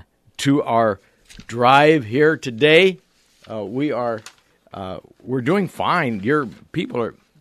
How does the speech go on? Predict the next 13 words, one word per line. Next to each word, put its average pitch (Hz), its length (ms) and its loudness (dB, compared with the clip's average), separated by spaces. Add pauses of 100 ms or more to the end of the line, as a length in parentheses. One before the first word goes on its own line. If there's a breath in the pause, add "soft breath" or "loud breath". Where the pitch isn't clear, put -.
(260)
are 113 140 -8
good. 101 600 0 (520)
People 147 280 -8
are 95 80 -6
so 151 320 -4
good, 101 420 -6 (640 soft breath)
and, 117 260 -6
and, 113 300 -6 (920)
and, 135 220 -6
and, 151 240 -8
and 151 160 -6
they 175 80 -2
are, 185 240 -6